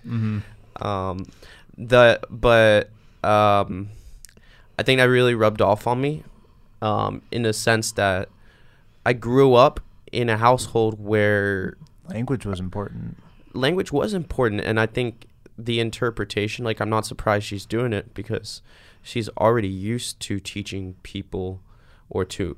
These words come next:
Speaker 2: I guess, interpreting certain things. Like, like, I would speak Spanish first before Eng-, before English, and I would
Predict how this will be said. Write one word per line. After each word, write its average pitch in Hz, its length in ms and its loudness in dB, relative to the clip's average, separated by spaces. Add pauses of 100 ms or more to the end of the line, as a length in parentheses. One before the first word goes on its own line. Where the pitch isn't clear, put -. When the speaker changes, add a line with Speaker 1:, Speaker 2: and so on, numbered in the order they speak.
Speaker 2:
I 98 60 -4
guess, 101 180 -2
interpreting 101 500 -4
certain 98 260 -6
things. 98 280 -12
Like, 98 200 -10 (500)
like, - 200 -6
I 110 100 -4
would 92 140 -6
speak 101 220 -12
Spanish 104 340 -2
first - 460 -4 (180)
before 113 480 -4
Eng-, 107 220 -4 (100)
before 117 320 -4
English, - 460 -8 (640)
and 98 640 -2 (640)
I 98 160 2
would 95 460 -2